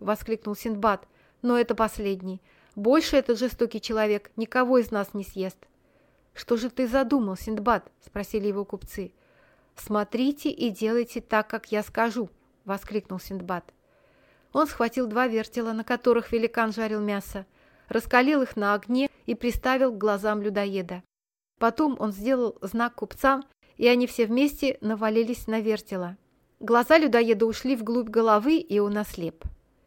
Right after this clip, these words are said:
Людоед со страшным криком вскочил и принялся шарить вокруг себя руками, стараясь поймать своих врагов.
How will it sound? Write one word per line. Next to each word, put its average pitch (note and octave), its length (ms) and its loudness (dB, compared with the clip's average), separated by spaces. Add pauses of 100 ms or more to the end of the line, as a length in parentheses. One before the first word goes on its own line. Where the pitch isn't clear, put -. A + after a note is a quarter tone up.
(240)
Людоед C#4 460 4
со B3+ 120 2
страшным C#4+ 460 2
криком C#4+ 400 0
вскочил F#3+ 600 -2 (200)
и A3+ 80 -2
принялся B3 500 -2
шарить A3+ 420 2
вокруг G3+ 300 -4
себя A#3 260 -2
руками, A#3 560 0
стараясь A3 440 0
поймать B3 420 0
своих F#3 280 -8
врагов. G3+ 480 -6